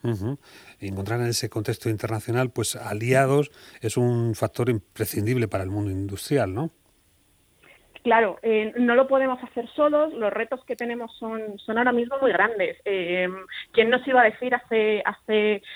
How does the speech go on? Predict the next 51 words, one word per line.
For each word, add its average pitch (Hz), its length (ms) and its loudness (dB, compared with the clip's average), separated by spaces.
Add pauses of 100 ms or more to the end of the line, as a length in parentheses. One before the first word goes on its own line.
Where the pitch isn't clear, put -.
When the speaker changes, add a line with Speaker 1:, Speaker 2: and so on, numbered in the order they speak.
(160)
Speaker 2:
un 233 360 -2
poco 233 260 4
más 226 200 4
de 220 100 2
un 226 80 4
año 254 320 2
todos 254 460 4
los 226 280 -4
lazos 247 560 0
que 226 80 -6
eran 220 180 -4
necesario, 214 1080 0
eh, 202 360 2
tener 208 380 0 (300)
para 196 180 4
que 202 80 0
algo 214 200 2
tan 226 180 0
fácil 254 460 -2
o, 208 180 2
o 202 180 0
que 208 80 0
en 196 80 -2
la, 180 140 -2
nuestra 202 340 -8
mente 202 240 -2
era 247 120 4
tan 214 160 -4
fácil 254 360 -2
como 226 220 -2
que 196 100 -4
una 208 120 0
vacuna 214 360 2
llegara, 190 440 2 (360)
eh, 208 240 0
todo 226 180 4
lo 262 120 2
que 262 60 -2
hemos 247 160 -6
tenido 226 260 -2
que 214 80 -6
hacer 220 240 -4
y 262 60 -8
todas 220 200 0
las 202 220 2
uniones 202 380 -6
que 247 80 -4
hemos 220 180 -8
tenido 208 240 -4
que - 60 -14
generar? 190 340 2